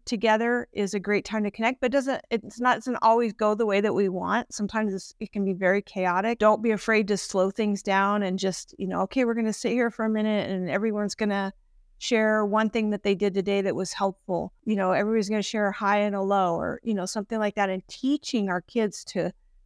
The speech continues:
let someone else talk. "Did you hear what they said?" It, there's things happening so fast these, you know, in our rapid fire world, and we're used to getting a lot of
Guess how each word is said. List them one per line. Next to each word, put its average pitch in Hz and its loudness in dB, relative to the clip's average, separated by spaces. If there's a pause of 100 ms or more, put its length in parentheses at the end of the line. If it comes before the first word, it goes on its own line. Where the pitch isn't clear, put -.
(100)
let 208 4
someone 214 0
else 196 0
talk. 175 -2
"Did 185 -2
you 180 0
hear 220 2
what 214 0
they 202 2
said?" 180 0
It, - -4
there's 208 -2
things 262 0
happening 214 0
so 233 0
fast - -2
these, 175 -4 (240)
you 220 0
know, 190 0
in 190 0
our 180 0
rapid 190 2 (100)
fire 196 2
world, 196 0
and 190 -2
we're 208 0
used 214 -4
to 220 -4
getting 196 -2 (480)
a 180 -2
lot 202 6
of 208 -4